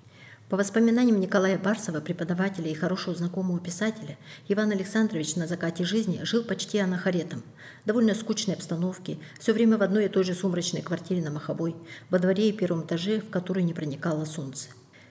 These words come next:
Будто бы повторяя судьбу своего героя Обломова, Гончаров в последние годы жизни опекает семью вдовы своего слуги. "Заботьтесь о детях ее, двух девочках и мальчике".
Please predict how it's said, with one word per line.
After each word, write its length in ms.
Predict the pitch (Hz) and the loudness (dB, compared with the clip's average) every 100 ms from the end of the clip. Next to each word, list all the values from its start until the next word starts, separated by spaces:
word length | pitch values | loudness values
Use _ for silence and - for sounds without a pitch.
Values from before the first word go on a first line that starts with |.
| - | -4
Будто 240 | 226 247 | -2 2
бы 100 | 208 | 2
повторяя 460 | 208 208 - 220 220 | 4 0 2 4 4
судьбу 460 | 220 196 196 226 220 | 2 0 0 0 0
своего 320 | - 170 170 | 0 2 2
героя 340 | 175 175 170 | 2 2 2
Обломова, 600 | 165 175 214 202 190 180 - - | 0 0 2 0 -2 -6 -8 -4
Гончаров 460 | 175 175 196 220 | -2 -2 -2 -2
в 200 | - - | -4 -6
последние 420 | 170 170 185 180 165 | -4 0 0 2 0
годы 240 | 170 160 | 0 -2
жизни 380 | 156 214 208 185 | -2 0 0 -2
опекает 480 | 170 170 165 214 208 | -4 -4 0 -2 0
семью 360 | - 165 185 | -2 0 0
вдовы 440 | 175 156 156 208 208 - | 0 -2 0 0 -2 -10
своего 380 | - 165 170 175 | -2 0 0 -2
слуги. 480 | - 165 160 139 - - - | -2 -4 -2 -8 -8 -18 -10
"Заботьтесь 580 | 170 202 196 208 202 - | 0 0 2 0 -2 -2
о 60 | 175 | -2
детях 420 | 170 165 - - | 0 -4 -6 -8
ее, 220 | 143 131 | -6 -6
двух 200 | 147 165 | -6 -6
девочках 560 | 156 190 202 - 175 - | -2 0 0 -4 -6 -4
и 80 | 160 | -4
мальчике". 500 | 151 139 - - | -4 -6 -10 -12